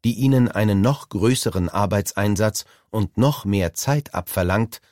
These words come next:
sollten Sie sich deshalb nicht scheuen, ihm zu entgegnen:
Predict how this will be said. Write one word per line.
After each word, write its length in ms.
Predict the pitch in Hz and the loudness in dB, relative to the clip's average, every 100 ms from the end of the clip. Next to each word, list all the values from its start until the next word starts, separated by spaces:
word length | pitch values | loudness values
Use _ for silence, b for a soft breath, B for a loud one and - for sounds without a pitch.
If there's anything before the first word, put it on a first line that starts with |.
| _ _ _ _ - | _ _ _ _ -6
sollten 400 | 98 135 165 170 | 0 0 0 -2
Sie 100 | 151 | 0
sich 240 | 135 123 | -2 -2
deshalb 400 | - 110 110 101 | -2 -2 -2 0
nicht 220 | 95 90 | -2 -2
scheuen, 480 | - 101 95 104 107 | -2 0 2 2 0
ihm 300 | - 117 117 | 2 2 2
zu 140 | - 90 | 0 -2
entgegnen: 760 | 82 - 104 92 98 98 98 | -4 -2 -2 0 2 2 2